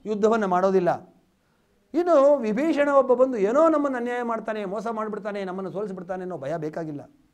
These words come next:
ಪೃಥ್ವಿಯಲ್ಲಿ ನಿಖಿಲ ಪಿಶಾಚ ದಾನವ ಯಕ್ಷ ರಾಕ್ಷಸರನ್ನೆಲ್ಲ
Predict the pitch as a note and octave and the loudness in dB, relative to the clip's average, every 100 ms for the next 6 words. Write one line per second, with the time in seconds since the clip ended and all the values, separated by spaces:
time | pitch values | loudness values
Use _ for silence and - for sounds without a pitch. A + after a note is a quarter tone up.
0 | _ _ _ _ _ _ G3 G3 A#3 A3+ | _ _ _ _ _ _ -6 -4 2 4
1 | D4+ D4 F#3 - - _ _ F3+ G3 D4 | 4 2 0 -6 -20 _ _ -2 4 4
2 | G3+ G3+ C#4 C#4+ D4 D4 G#3+ F3+ B3 C#4+ | 4 2 6 8 8 4 4 4 4 4
3 | C4+ F#3 - - _ _ - A3+ - C#4 | 4 2 0 -18 _ _ -2 -2 4 4
4 | G#3 B3 A3+ D#4+ D#4 E4+ E4+ C#4+ F#3+ G#2+ | 4 -2 -4 2 2 2 4 4 4 -2